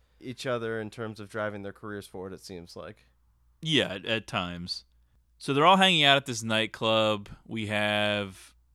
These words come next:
Speaker 2: Neely and her pal, her guy pal, Mel.
Speaker 1: Oh, yeah.
Speaker 2: And then we have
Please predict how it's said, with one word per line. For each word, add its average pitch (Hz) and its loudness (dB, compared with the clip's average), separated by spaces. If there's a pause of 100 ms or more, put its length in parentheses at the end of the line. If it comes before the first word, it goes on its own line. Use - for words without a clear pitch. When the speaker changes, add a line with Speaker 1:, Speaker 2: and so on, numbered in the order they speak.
(240)
Speaker 2:
Neely 131 2
and 110 -2
her 110 0 (280)
pal, 107 2
her 107 -8 (300)
guy 104 -4
pal, 104 -4
Mel. 101 -4 (180)
Speaker 1:
Oh, 117 -6
yeah. 95 -4 (380)
Speaker 2:
And 107 -6
then 107 -4
we 107 -2
have 104 -2